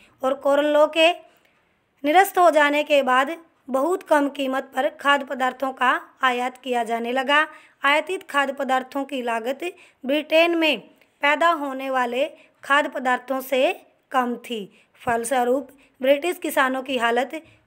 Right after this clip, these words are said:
बिगड़ने लगी, क्योंकि वे आयातित माल की कीमत का मुकाबला नहीं कर सकते थे और विशाल भूभागों पर खेती बंद हो गई थी। बड़े भागों पर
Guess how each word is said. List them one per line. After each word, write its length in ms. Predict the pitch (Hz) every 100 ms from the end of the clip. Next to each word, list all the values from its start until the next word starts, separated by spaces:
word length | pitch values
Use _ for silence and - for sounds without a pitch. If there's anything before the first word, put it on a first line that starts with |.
| -
बिगड़ने 440 | 233 247 254 285
लगी, 360 | 294 269 311 311 - _ -
क्योंकि 520 | 311 330 339 349 262 -
वे 180 | 254 302 302 -
आयातित 420 | 294 311 359 294
माल 300 | 285 262 269
की 280 | 269 277 339 339 _ _ _ -
कीमत 340 | 294 302 311
का 160 | 320 294
मुकाबला 600 | 262 262 247 240 262 349 - _ -
नहीं 240 | 254 240 254
कर 180 | 269
सकते 400 | 262 285 269 294 285
थे 160 | 320 330 330 - _ -
और 140 | 302 302
विशाल 460 | 302 302 320 349
भूभागों 520 | 330 330 277 262 247 294
पर 260 | 302 277 220 - _ _
खेती 440 | - 269 262 294 381 440 _ -
बंद 220 | 247 277
हो 220 | 277 254 247
गई 200 | 277 277
थी। 280 | 311 349 -
बड़े 280 | 254 269 370 -
भागों 300 | 262 233 226
पर 220 | 240 254